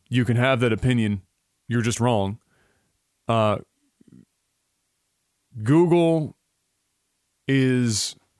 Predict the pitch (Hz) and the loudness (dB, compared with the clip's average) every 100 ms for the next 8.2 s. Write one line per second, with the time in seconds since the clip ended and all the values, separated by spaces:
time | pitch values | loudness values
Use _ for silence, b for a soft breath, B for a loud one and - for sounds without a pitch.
0 | _ _ - - 151 185 135 120 160 131 | _ _ -16 -2 0 0 -2 -2 -2 -2
1 | 113 98 90 90 - - 113 123 151 131 | -2 -2 -4 -6 -10 -4 0 0 0 0
2 | 120 95 92 - - 101 104 127 - 139 | 0 -2 -4 -10 -12 -6 -2 -2 -2 -2
3 | 151 170 175 175 170 - _ _ _ _ | 0 0 -2 -2 -4 -6 _ _ _ _
4 | _ _ _ - 143 147 147 139 135 - | _ _ _ -6 -2 0 0 0 0 -2
5 | 120 117 - 127 139 131 110 104 98 98 | -2 -2 -2 0 0 -2 -2 -2 -2 -6
6 | 87 - - _ _ _ _ _ _ _ | -6 -10 -16 _ _ _ _ _ _ _
7 | _ _ _ 107 123 127 - 123 120 113 | _ _ _ -2 0 -2 0 0 2 0
8 | 98 | -4